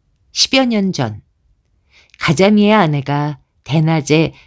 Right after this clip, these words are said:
강도에게 살해당하는 사건이 있었는데 공교롭게도 그가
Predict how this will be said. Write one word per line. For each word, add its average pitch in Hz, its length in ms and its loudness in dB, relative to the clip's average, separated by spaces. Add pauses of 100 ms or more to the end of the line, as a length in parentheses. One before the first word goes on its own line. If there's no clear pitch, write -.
(120)
강도에게 175 760 2
살해당하는 202 800 0
사건이 143 500 -4
있었는데 160 760 -2 (720)
공교롭게도 180 920 2 (300)
그가 156 500 -4